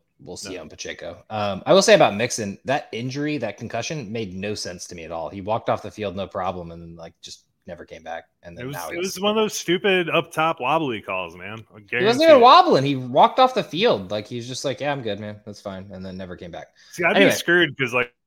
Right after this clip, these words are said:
Speaker 2: naturally I have a caddy walk from walking on the golf course so much. They'd be like, "That dude's got a concussion. Get him the fuck out of there."
Speaker 1: He's wobbling. He's wobbling. I'm a, I'm a,
Speaker 2: Wobbling.
Speaker 1: I have very poor balance. So, um,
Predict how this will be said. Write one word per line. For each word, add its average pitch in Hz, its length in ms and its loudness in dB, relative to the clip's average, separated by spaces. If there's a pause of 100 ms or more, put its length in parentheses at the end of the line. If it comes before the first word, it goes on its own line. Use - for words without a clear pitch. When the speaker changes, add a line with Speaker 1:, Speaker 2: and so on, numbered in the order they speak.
(240)
Speaker 2:
naturally 123 520 0
I 120 40 0
have 123 100 -2
a 123 40 -10
caddy 107 400 -4
walk 120 360 -2
from 107 160 -14
walking 107 360 -4 (260)
on 104 120 -6
the 95 80 -12
golf 92 260 -10
course 117 240 -10
so 123 160 -12
much. 123 240 -10
They'd 110 140 -4
be 110 80 -2
like, 104 220 0
"That 120 180 2
dude's 113 240 -4
got 101 160 0
a 95 40 -8
concussion. 101 540 -10
Get 104 80 -12
him 104 60 -14
the 90 80 -18
fuck - 280 -10
out 98 140 -10
of 92 60 -20
there." 95 140 -20 (140)
Speaker 1:
He's 120 200 -8
wobbling. 127 460 4 (220)
He's 135 160 -8
wobbling. 139 320 2
I'm 180 80 6
a, 202 40 8
I'm 156 220 6
a, 151 40 4
Speaker 2:
Wobbling. 107 180 -2
Speaker 1:
I 180 80 4
have 98 100 -8
very 107 460 -2 (120)
poor 120 180 -2
balance. 87 500 -10
So, 90 300 -14 (460)
um, 104 400 -6